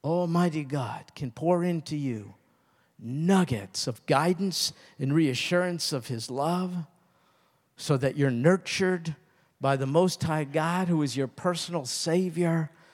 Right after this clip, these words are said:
so that you're filled to overflow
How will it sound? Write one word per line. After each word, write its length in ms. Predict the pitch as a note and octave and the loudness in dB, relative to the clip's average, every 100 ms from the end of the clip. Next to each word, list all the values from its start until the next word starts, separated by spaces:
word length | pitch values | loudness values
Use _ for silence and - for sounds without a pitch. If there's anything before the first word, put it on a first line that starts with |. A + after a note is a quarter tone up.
| _ | _
so 200 | - - | -8 -4
that 220 | B2 C3 | -2 -4
you're 120 | B2+ A#2+ | -4 -6
filled 540 | - F3+ F#3 F3 D#3+ | 0 2 4 2 -2
to 120 | D3 - | -4 0
overflow 960 | D#3 D3+ D3 - D3+ D3 D3 C#3 A#2+ | 0 0 -2 -2 0 2 2 0 -4